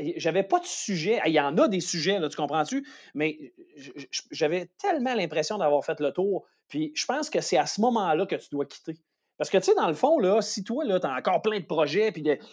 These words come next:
go, go, go, j'ai pas fini ça, je veux finir tel de-,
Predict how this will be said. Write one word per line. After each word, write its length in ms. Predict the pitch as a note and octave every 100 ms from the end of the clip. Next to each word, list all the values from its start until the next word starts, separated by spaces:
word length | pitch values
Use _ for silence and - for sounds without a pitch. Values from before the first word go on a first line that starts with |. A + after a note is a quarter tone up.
| -
go, 280 | D3+ A3+ A3+
go, 220 | F3+ F3+
go, 180 | D#3 G#3+
j'ai 140 | G3+ F3+
pas 140 | G#3
fini 260 | G3+ F#3+ E3
ça, 180 | A3
je 120 | G#3+ F3
veux 100 | G3
finir 300 | F#3 F#3+ G3+
tel 160 | F#3+
de-, 160 | E3